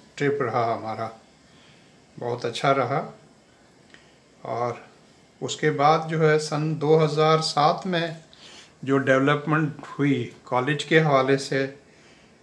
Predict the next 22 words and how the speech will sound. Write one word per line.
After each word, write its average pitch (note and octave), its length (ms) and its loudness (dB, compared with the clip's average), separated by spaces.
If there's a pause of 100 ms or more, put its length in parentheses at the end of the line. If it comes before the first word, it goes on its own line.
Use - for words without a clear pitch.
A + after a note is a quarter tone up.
वो C3 180 -6
ये C#3 220 0
हुई C#3+ 380 -2
कि, C#3 160 -4 (1400)
अ, A#2+ 180 -10 (580)
commodore D3+ 680 2 (400)
मोहम्मद D3+ 360 0
आबिद C#3+ 300 4
सलीम D3+ 460 0
जो D#3 140 2
हैं D3 180 0
वो B2 440 -6 (720)
principal C#3 400 -2
की D3+ 200 0
हैसियत C#3+ 400 2
से C#3+ 200 0
जो C3+ 140 0
है C3+ 140 0
उनका B2 560 -4
तबादला B2+ 480 -2
हो E3+ 240 -2
गया F3+ 320 -6